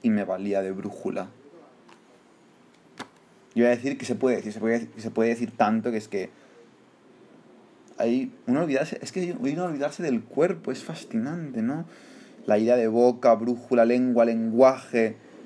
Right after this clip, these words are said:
eso es lo que has perdido, peor, has olvidado.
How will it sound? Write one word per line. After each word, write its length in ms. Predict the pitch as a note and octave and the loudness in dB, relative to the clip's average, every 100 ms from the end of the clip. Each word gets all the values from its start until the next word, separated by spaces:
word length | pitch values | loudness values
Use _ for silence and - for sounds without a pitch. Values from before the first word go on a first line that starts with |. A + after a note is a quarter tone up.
| - - - - - - - - | -20 -20 -20 -20 -20 -20 -20 -14
eso 120 | D3+ | -10
es 80 | D3+ | -4
lo 160 | C#3+ A#2 | -4 0
que 80 | C3+ | 0
has 180 | D#3+ | 0
perdido, 960 | - A2+ G#2 G2+ A2 E3 D3 G#2+ G#2 G2+ - - - | -2 -2 -2 -4 -4 -4 -2 0 0 -4 -10 -20 -4
peor, 380 | A2+ A#2 E3+ E3 - - - - - - | 2 4 2 0 -14 -20 -20 -20 -20 -10
has 160 | C3 D3+ | -6 -2
olvidado. 840 | C#3 A#2+ A2 G#2+ C3+ C3+ G#2 | 0 0 0 2 2 2 -4